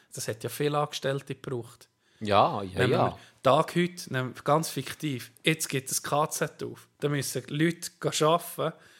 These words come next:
Speaker 1: Heisst, Leute von hier gehen dort arbeiten und dann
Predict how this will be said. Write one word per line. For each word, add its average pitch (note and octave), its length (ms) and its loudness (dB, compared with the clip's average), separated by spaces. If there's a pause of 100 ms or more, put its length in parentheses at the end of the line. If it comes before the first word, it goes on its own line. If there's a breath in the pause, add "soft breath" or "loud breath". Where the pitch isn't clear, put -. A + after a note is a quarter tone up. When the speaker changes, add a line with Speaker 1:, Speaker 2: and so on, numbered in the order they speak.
(400 soft breath)
Speaker 1:
Heisst, C3 240 2 (340 loud breath)
Leute F3 260 -2
von C3+ 160 -2
hier D#3+ 340 0 (1300 soft breath)
gehen A#2 180 -2
dort - 40 -6 (320)
arbeiten - 260 -14
und C3+ 120 -4
dann D3+ 160 -6